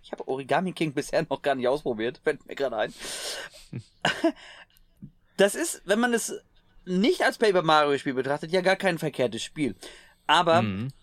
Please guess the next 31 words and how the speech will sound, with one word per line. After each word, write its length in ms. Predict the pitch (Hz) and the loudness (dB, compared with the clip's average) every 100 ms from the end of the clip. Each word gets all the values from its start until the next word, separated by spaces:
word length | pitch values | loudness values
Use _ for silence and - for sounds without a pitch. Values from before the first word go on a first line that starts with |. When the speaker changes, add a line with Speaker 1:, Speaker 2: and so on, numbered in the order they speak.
| - | 0
Speaker 1:
ähm, 220 | 151 175 | 2 2
ich 140 | - - | -4 -2
kann 200 | 233 226 | 0 0
ein, 580 | 185 202 202 196 185 175 | 0 0 0 -4 -6 -6
bis 120 | - | -4
zum 120 | 196 | -4
gewissen 400 | 180 214 - 202 | -4 -6 -4 -6
Punkt 460 | - 196 196 - - | -4 -4 -4 -6 -12
die 80 | 156 | -8
Kritik 580 | 156 - 220 - 196 - _ - | -8 -6 -10 -8 -12 -12 _ 0
auch, 240 | 143 - - _ _ _ - | 0 0 -12 _ _ _ -4
die 60 | |
dahinter 500 | 139 139 135 165 175 | 2 2 2 2 2
steht, 300 | 143 - 120 | 2 0 -4
hinter 240 | - 123 120 | -2 0 2
der 140 | 117 | 2
ganzen 280 | 113 117 123 | 0 -2 -2
Reihe 380 | 110 135 123 - | 0 2 2 2
ab 180 | 123 - _ _ _ _ _ _ - | 0 -2 _ _ _ _ _ _ -2
weiteren 440 | 131 127 107 113 | 0 0 -2 -4
Teilen, 320 | 120 117 123 - - - | 0 0 0 -8 -20 -12
auch 120 | - 123 | -8 -4
so 120 | 131 | -2
nachvollziehen. 520 | 135 165 160 - 131 - - | 0 0 -2 -4 -8 -12 -12
Die 120 | 120 | -6
haben 120 | 135 170 | -2 0
ja 80 | 160 | -2
die 160 | 135 | 0
Rollenspielelemente 880 | 123 143 175 - 139 127 127 127 120 | 2 2 2 -2 -2 0 -2 -4 -6
krass 840 | - 131 135 143 151 143 - - - | -10 -6 2 4 4 2 -4 -16 -6
heruntergefahren. 840 | 120 110 123 113 101 95 98 92 | -4 -2 0 -2 -2 -6 -8 -8